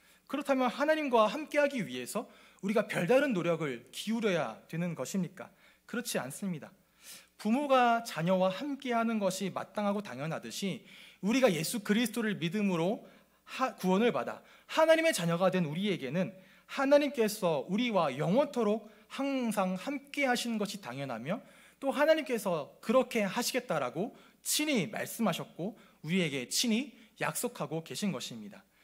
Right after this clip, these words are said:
히브리서 십삼 장 오 절에 보면 그가 친히 말씀하시기를 "내가 결코 너희를 버리지 아니하고 너희를 떠나지 아니하리라 하셨느니라"라고 말씀하고 있습니다.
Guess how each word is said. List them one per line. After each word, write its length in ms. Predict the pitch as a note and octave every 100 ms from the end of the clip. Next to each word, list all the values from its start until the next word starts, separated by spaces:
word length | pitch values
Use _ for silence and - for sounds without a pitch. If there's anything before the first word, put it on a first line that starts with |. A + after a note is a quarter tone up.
| - - -
히브리서 460 | - C#4 D4+ C#4+ C4
십삼 240 | - B3+
장 160 | A#3+ D3+
오 80 | D#3
절에 180 | G#3+ G#3+
보면 500 | C3+ D#3 G3+ B2+ - - _
그가 540 | - G3+ A#3+ E3 A2 -
친히 440 | - D4 C#4+ A3+
말씀하시기를 960 | C3 D3 E3 A#3 G3 - D3+ B2+ G#2+ - _
"내가 380 | - D#3+ E3+ D#3+
결코 500 | - F3+ G3+ - C#4
너희를 440 | G#3 F3+ F#3 F#3+ F#3+
버리지 420 | D#3 D#3+ D#3 F3
아니하고 580 | D3+ C#3 A2+ B2+ A3 - -
너희를 540 | - C#3+ C#3 B2+ A2+ -
떠나지 520 | G#3 F#3 F#3 A3 - - -
아니하리라 680 | B2 D3 A3+ C4+ B3 A3+ G#3+
하셨느니라"라고 1040 | A3 B3+ D4 G3+ C#3+ B2 G#2+ G#2 E3 - - _
말씀하고 500 | D3+ D#3+ G#3 F3 C3+
있습니다. 420 | - A#2 G#2 G2+